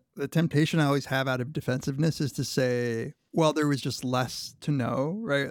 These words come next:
Now we have, like, hy-, you know, hyper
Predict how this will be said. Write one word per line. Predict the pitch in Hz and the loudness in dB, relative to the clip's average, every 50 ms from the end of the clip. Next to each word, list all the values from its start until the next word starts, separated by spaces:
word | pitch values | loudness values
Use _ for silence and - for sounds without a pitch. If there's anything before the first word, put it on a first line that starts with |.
| - | -4
Now | 135 131 131 127 | -2 0 0 2
we | 131 135 131 | 2 2 0
have, | 127 127 120 | 0 0 0
like, | 123 123 135 123 - - - _ _ _ _ _ - - - - | -2 -2 -2 -4 -8 -12 -20 _ _ _ _ _ -20 -20 -18 -14
hy-, | - - - - | -10 -10 -10 -8
you | - - 131 | -4 -4 -4
know, | - - | -4 -4
hyper | - - - - 127 - - 120 113 113 113 - | -8 -10 -4 -4 -4 -2 -2 -2 -2 -2 -2 -4